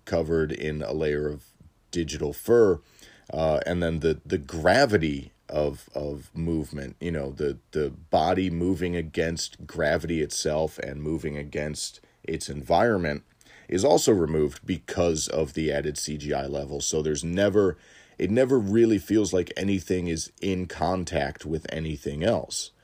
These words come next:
Um, and that is a shame. Um,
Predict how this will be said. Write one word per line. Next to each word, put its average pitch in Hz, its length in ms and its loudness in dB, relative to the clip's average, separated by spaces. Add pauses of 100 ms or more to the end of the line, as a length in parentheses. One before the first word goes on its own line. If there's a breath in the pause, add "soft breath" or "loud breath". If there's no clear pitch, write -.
(440 soft breath)
Um, 69 640 -4 (1120)
and 80 340 0
that 82 360 4
is 82 720 2
a 104 140 4
shame. 135 480 0 (800 soft breath)
Um, 76 720 2